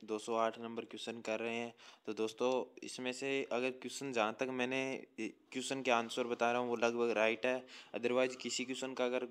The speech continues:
गलत आंसर आ भी जाए, तो आप लोग कमेंट ब-, करके बता सकते हो, ताकि हर स्टूडेंट की जो गलतफहमी है, वो आपको सॉल्व हो जाए। तो चलिए, फर्स्ट क्वेश्चन स्टार्ट करते हैं कि कर्तक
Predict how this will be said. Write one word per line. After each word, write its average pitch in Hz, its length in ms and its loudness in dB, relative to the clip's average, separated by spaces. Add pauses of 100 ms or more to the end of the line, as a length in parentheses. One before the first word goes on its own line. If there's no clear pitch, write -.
गलत 113 280 4
आंसर 127 360 2
आ 107 260 6
भी 123 140 -2
जाए, 120 280 -2 (340)
तो 113 60 6
आप 113 160 6
लोग 120 180 -2
कमेंट 120 320 -2
ब-, 123 120 -6 (500)
करके 120 240 0
बता 113 280 4
सकते 120 280 -6
हो, 123 60 -2
ताकि 120 400 2
हर 120 160 -6
स्टूडेंट 117 440 -4
की 120 140 -4
जो 117 140 -2
गलतफहमी 113 580 -2
है, 117 100 2
वो 117 160 4
आपको 107 320 4
सॉल्व 117 340 2
हो 107 160 0
जाए। 101 220 -2 (500)
तो 107 240 -6 (220)
चलिए, 120 320 0
फर्स्ट 123 360 -4
क्वेश्चन 127 280 -8
स्टार्ट 113 340 0
करते 117 280 -6
हैं 123 100 -4
कि 123 120 -6
कर्तक 123 560 -2